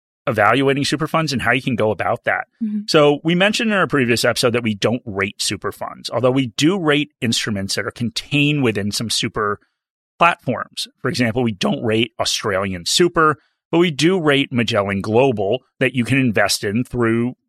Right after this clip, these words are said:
Speaker 1: a super platform.
Speaker 2: So we'll go through a rough framework based on how our analysts conduct their research and can help you understand the trade-offs between different super funds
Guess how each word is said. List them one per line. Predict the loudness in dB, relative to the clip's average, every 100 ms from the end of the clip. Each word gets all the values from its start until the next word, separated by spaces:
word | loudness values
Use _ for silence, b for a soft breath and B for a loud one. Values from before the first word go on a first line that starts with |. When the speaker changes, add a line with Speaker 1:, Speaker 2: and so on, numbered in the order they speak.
| _ _ _ -4
Speaker 1:
a | -2
super | -2 -2 -2
platform. | 2 0 0 -8 -12 _ _ B B
Speaker 2:
So | 0 2
we'll | 4
go | 2
through | 2 2
a | 2
rough | 0 -2
framework | -4 -2 0 -2 -4 -2
based | 0 0
on | 0
how | 2 2
our | 2 0
analysts | 0 -2 -4
conduct | -2 0 -2 -4 -6
their | -2
research | 0 0 2 2 0
and | -2 -2
can | -2
help | -2 -6 -2
you | 0
understand | 0 -2 -4
the | -4
trade-offs | -2 -2 -2 -2
between | -6 -2 -2
different | -2 -6 -6
super | -6 -8 _
funds | -2 -2 -8